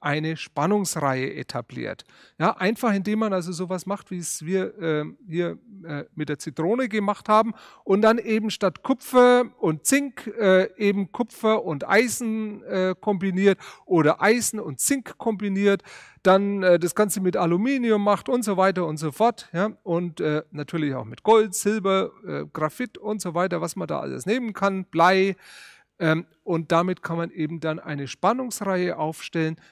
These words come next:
welches Metall ist edler als das andere, ja, und, ähm, kann also hier die, äh, kann das also auch, ähm, quantitativ, äh, machen, welche Spannungen man an einem, an einer solchen galvanischen Zelle,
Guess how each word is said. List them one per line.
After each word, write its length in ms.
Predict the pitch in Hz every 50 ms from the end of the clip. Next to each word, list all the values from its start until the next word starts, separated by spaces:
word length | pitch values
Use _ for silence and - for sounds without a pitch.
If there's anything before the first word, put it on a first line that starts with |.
| _ _ -
welches 640 | 143 160 190 233 220 - - 220 196 - - - -
Metall 440 | 156 156 151 - 151 156 170 180
ist 280 | 180 - 196 147 127 -
edler 360 | 165 185 208 196 202 180 160
als 240 | 143 143 131 - -
das 140 | - 127 -
andere, 520 | 165 202 233 233 214 214 202 208 208 202 - - - - _ _ _
ja, 200 | - 156 185 220 - _ -
und, 460 | - 165 165 175 156 _ - - - -
ähm, 480 | 190 156 147 147 147 147 147 165 175 _ _ _ _ _ 240 208 180 _ -
kann 300 | - 151 147 160 175 -
also 280 | - 151 143 135 - 147
hier 460 | 139 143 151 120 139 143 139 139 143 147 _ -
die, 320 | 143 143 139 135 139 139
äh, 360 | 131 - _ - 143 135 131 - 185 - -
kann 160 | - 160 143
das 140 | 143 139 135
also 180 | 135 127 127
auch, 280 | 127 131 135 - - - - 285 254
ähm, 360 | 175 135 120 - - 110 135 _ _ _ _
quantitativ, 920 | - - 151 151 156 165 156 - 147 135 - - 147 147 139 - - - _ _ _ _ _ -
äh, 180 | 147 143 135 - -
machen, 360 | 143 139 135 - - 156 139 - _ _ _ -
welche 280 | 143 143 135 - 151
Spannungen 600 | 131 - - - 127 120 127 139 139 135 131 131 127 _ _ _ _ _ -
man 240 | - 135 139 143 - -
an 260 | - 139 139 147 - _ -
einem, 340 | 131 131 131 139 135 143 - -
an 260 | 143 131 127 - 131
einer 320 | - 147 131 131 131 131
solchen 480 | 127 - - 135 131 123 - 143 131 123
galvanischen 640 | - 127 123 117 113 113 113 117 - 123 - 135 127
Zelle, 420 | - - - 120 107 110 113 110